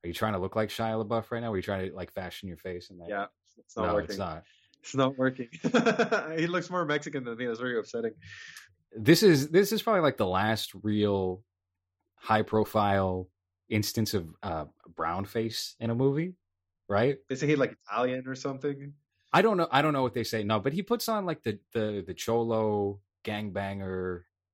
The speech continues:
Speaker 2: Yep.
Speaker 1: cadence with his voice. So I, I don't know. The Tax Collector,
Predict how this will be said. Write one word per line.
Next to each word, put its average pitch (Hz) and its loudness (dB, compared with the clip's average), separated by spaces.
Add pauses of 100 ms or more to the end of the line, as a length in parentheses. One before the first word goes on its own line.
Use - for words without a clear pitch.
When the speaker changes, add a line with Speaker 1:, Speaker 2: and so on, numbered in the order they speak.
(180)
Speaker 2:
Yep. 95 -8
Speaker 1:
cadence 87 -4
with 92 -6
his 87 -4
voice. 80 -6
So 98 -4
I, 113 0
I 104 0
don't 92 -4
know. - -18 (240)
The - -20
Tax - 0
Collector, 92 -4